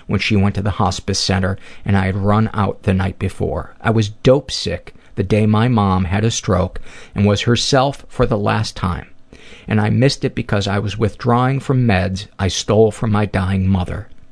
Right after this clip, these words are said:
I will never forgive myself for this. I am sober now and am so, so ashamed and sorry for this awful betrayal.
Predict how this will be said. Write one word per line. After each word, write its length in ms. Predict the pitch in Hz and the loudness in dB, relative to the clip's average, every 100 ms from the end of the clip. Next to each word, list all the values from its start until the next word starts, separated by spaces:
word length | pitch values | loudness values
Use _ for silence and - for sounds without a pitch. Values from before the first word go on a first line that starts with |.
| - - - - | -20 -20 -14 -2
I 80 | 117 | 2
will 140 | 104 | 4
never 320 | 113 120 131 | 4 4 2
forgive 340 | - 120 107 101 | 0 0 0 0
myself 420 | 98 95 98 95 | -2 -2 -4 -4
for 120 | - | -4
this. 320 | 90 71 - - - - - | -6 -6 -10 -12 -16 -16 -2
I 100 | 101 | 2
am 100 | 101 | 2
sober 420 | - 151 143 135 | 2 4 4 4
now 340 | 104 98 80 101 - - | 2 0 -4 -10 -12 -2
and 120 | 107 | 2
am 100 | 101 | 2
so, 320 | - 120 120 | 2 4 4
so 280 | 117 123 110 | 2 2 2
ashamed 520 | 113 - 95 92 95 - - | 0 -2 -2 -2 -6 -10 -6
and 140 | 98 | -2
sorry 520 | 98 - 107 104 101 98 | 0 2 2 2 0 -2
for 160 | - | -2
this 200 | 98 98 - | -2 -2 0
awful 260 | 98 87 95 | 0 0 -4
betrayal. 600 | 104 - 78 60 - | -6 -4 -4 -6 -10